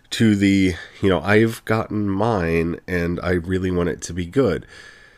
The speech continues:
But you can see that kind of cultural thread, hopefully, if I did my job well as a writer, in all of the characters that you meet from the Sawyer Empire. It's a neat trick,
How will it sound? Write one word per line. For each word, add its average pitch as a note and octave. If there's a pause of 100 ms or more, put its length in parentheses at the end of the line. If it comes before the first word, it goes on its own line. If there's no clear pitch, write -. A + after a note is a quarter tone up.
(300)
But G2+
you G#2+
can G#2+
see D3
that G#2+
kind G#2+
of F#2
cultural G2+
thread, E2+ (380)
hopefully, D#2 (100)
if -
I C3+
did -
my -
job E2+
well F2
as F2+
a F2+
writer, F#2 (480)
in A2+
all G2
of G2
the G2+
characters E2
that B1+
you E2+
meet D2+
from C2 (1200)
the F#2
Sawyer C#2+
Empire. - (3000)
It's C3+
a C3
neat D3
trick, -